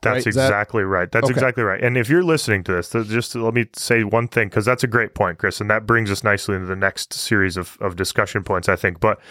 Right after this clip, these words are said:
Speaker 1: let me interject one thing here, is that I think a lot of our listeners do read science news or see science news headlines, especially geoscience news headlines.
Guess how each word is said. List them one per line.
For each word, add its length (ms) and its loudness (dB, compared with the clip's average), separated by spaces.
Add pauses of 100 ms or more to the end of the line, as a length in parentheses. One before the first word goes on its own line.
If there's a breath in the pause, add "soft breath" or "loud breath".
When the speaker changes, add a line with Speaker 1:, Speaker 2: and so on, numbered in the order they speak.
(120)
Speaker 1:
let 160 2
me 100 2
interject 380 2
one 160 0
thing 200 -2
here, 120 0
is 120 -4
that 160 2
I 80 0
think 180 -2
a 80 2
lot 220 2
of 40 0
our 80 2
listeners 460 -2 (920 loud breath)
do 480 4
read 380 2
science 380 0
news 260 2
or 120 2
see 200 2
science 380 0
news 160 -4
headlines, 540 0
especially 480 -2
geoscience 560 -6
news 180 -8
headlines. 420 -8